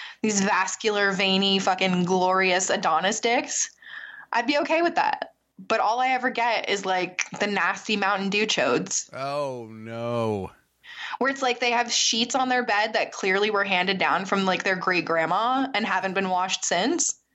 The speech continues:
Speaker 2: You mean a grown man with a floral print? <laughs>
Speaker 1: Yes!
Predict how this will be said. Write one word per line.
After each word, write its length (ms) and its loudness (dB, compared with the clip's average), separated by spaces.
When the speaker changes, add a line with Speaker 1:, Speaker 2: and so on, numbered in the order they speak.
Speaker 2:
You 100 -6
mean 140 -4
a 60 -2
grown 380 -4
man 220 -2
with 100 -4
a 60 -2
floral 380 -2
print? 400 2
<laughs> 40 -4
Speaker 1:
Yes! 880 0